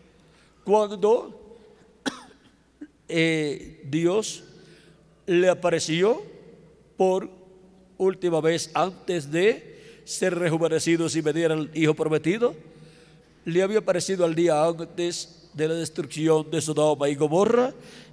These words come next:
y le confirmó lo del cambio de nombre y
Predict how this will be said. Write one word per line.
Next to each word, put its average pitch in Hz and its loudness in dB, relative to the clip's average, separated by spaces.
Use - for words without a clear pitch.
y 196 0
le 180 0
confirmó 160 -2
lo 170 2
del 156 2
cambio 160 2
de 135 -2
nombre 185 -2
y 226 0